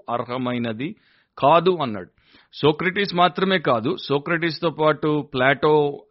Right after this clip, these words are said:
అరిస్టాటిల్, కన్ఫ్యూషియస్, బుద్ధ, అక్వైనస్, హాబ్స్, కాంట్, మిల్, నీచే, వీళ్ళందరూ కూడా ప్రపంచంలో పేరుగాంచినటువంటి మేధావులు. రకరకాల శాఖల్లో ఉన్నటువంటి వీరు,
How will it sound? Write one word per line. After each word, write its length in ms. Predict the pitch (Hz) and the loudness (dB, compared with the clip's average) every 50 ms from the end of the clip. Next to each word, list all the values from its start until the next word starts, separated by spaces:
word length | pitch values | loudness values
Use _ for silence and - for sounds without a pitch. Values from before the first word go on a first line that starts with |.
| _ _ - | _ _ -4
అరిస్టాటిల్, 720 | 127 123 143 139 - - - 165 147 143 - 151 147 143 139 | -2 -2 -2 -2 -4 -4 0 2 2 2 0 -2 -4 -4 -4
కన్ఫ్యూషియస్, 960 | - - 135 127 127 123 - 151 156 151 135 - 143 139 143 143 143 123 113 | -6 -4 -4 -4 -4 -4 -4 -4 -4 -4 -4 -4 -4 -2 -2 -2 -2 -4 -4
బుద్ధ, 340 | 107 101 117 117 117 117 139 | -6 -4 -4 -4 -2 0 2
అక్వైనస్, 1000 | 139 139 139 - - - 120 107 - 135 135 135 139 135 135 135 131 - - - - - | 4 4 4 2 0 -4 -8 -8 -6 -2 -2 0 0 0 0 -2 -4 -8 -12 -12 -6 -2
హాబ్స్, 480 | 123 131 135 139 131 120 110 - - - _ _ _ _ _ _ _ _ - | 0 2 2 2 0 -2 -6 -16 -18 -20 _ _ _ _ _ _ _ _ -2
కాంట్, 540 | - 143 151 151 151 156 147 127 - - - - 123 | 2 4 4 6 4 4 2 -2 -6 -16 -10 -4 0
మిల్, 540 | 117 117 123 139 143 151 151 151 151 156 156 - 127 | 2 4 4 4 4 4 2 2 0 -2 -4 -4 -2
నీచే, 800 | 120 113 120 135 147 147 - - - 151 147 147 147 135 - - 107 | 0 2 2 2 2 2 0 -2 0 0 2 2 0 -2 -4 -6 -4
వీళ్ళందరూ 500 | 117 131 131 135 139 151 165 175 170 156 | -2 0 0 0 2 2 4 2 2 2
కూడా 260 | 160 170 156 135 110 | 0 0 0 0 -2
ప్రపంచంలో 760 | - - 127 120 - 156 160 160 147 - 160 151 151 151 156 | -2 -2 -4 -4 -2 -4 -4 -4 -4 -6 -6 -4 -2 0 -2
పేరుగాంచినటువంటి 1080 | 151 151 147 147 165 165 156 160 151 151 143 - 147 147 143 135 - 143 139 131 123 127 | -2 0 0 0 0 0 0 0 0 -2 -2 -4 -8 -8 -8 -8 -6 -6 -6 -4 -4 -4
మేధావులు. 640 | 117 113 117 110 104 110 104 98 95 98 117 165 - _ _ _ _ _ _ _ _ _ _ _ _ _ _ 123 | -4 -4 -4 -4 -4 -4 -4 -4 -6 -8 -10 -12 -12 _ _ _ _ _ _ _ _ _ _ _ _ _ _ -4
రకరకాల 580 | 123 127 151 151 123 156 151 156 156 156 147 - - - | -2 0 -2 0 2 4 4 4 4 4 2 0 -2 -10
శాఖల్లో 580 | - - 147 139 151 147 160 160 160 156 165 160 | -6 0 2 2 2 2 0 0 2 2 0 0
ఉన్నటువంటి 720 | - 156 151 151 151 139 143 143 143 143 139 123 135 123 | 0 -2 -2 -2 -2 -2 -2 -2 -2 -2 -2 -2 -4 -4
వీరు, 460 | 113 120 123 123 113 120 156 - | -4 -2 -2 -2 -2 -4 -6 -6